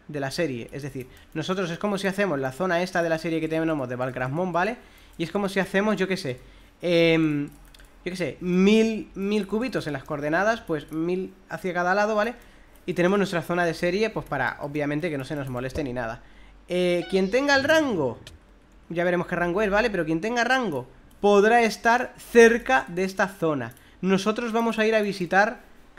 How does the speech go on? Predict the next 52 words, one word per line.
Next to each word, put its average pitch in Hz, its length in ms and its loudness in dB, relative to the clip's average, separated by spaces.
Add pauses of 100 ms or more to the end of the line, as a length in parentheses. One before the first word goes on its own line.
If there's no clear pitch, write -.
a 180 360 2
toda 208 240 6
la 196 100 8
gente, 190 300 0
podemos 190 340 -2
ir 190 80 2
a 196 60 2
visitarla, 147 600 -2
¿vale? 175 260 -2 (380)
Pero 175 120 0
quien 185 160 2
tenga 233 200 2
rango 233 260 2
va 226 60 4
a - 20 2
estar 226 240 0
más 214 320 0
cerca 214 360 -2
de 180 80 0
la 139 120 -2
zona, 131 320 -8 (380)
¿vale? 175 240 0
Y 165 80 -4
tendrá, 151 360 2
pues, 196 220 -6 (420)
eh, 147 360 -6
unas 143 180 -4
ventajas 139 360 -6
bastante 135 340 -8
jugosas. 131 440 -10 (640)
Los 180 160 2
que 190 100 2
no 226 80 2
tengáis 247 320 4
rango 226 360 0
porque 202 260 -2
no 202 200 2
os - 420 -8
podáis 175 520 2
o 165 80 -4
queráis 156 240 0
gastar 151 300 -4
dinero, 175 300 0
no 143 120 0
pasa 165 220 -4
nada, 151 220 0
podéis 123 220 -6
estar 147 200 -6
en 139 80 -6
el 123 100 -6
servidor 131 360 -4
igual, 247 360 0